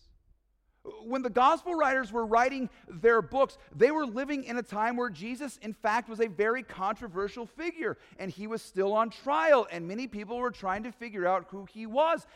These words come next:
And so they wrote so that you would believe. In fact, if you read John's Gospel, and that might be a fun exercise for you this week, by the way, try and read through John's Gospel. And when you get to the end of that Gospel, you'll find he says, "These things are written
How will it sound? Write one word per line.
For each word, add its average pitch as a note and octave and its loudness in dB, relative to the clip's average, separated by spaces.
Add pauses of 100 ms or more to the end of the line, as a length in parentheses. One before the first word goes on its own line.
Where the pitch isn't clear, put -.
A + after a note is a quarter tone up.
(100)
And G3 -8
so A3+ 2
they B3 2
wrote C4 4
so B3+ 2
that G#3 0
you C4+ -4
would A3 -6
believe. A#3+ -6
In F#3 -12 (160)
fact, C4 -4 (160)
if F#3 -4
you B3 -6
read C4+ -6
John's G#3+ 2
Gospel, G#3 0
and D3 -6
that C4 -4
might E4+ -6
be F#3+ -6
a E3+ -2
fun G#3 -8
exercise C#3+ -10
for G#2+ -18
you G#2 -12
this G2+ -18
week, F#2+ -18
by G2 -12
the G2 -16
way, B2 -10 (420)
try G3+ -8
and A3+ -10
read G#3 -12
through A3+ -12
John's A3+ -8
Gospel. C4+ -14 (760)
And G#3+ -6
when A3+ -2
you G#3+ -8
get C4+ -8
to C#4 -12
the B3+ -8
end B3 -4
of B3 -2
that G#3 -2
Gospel, A3+ -2
you'll G3 -4
find A#3 -2
he G#3 -10
says, G3+ -6
"These C4 -10
things B3 -8
are G#3 2
written G3 -6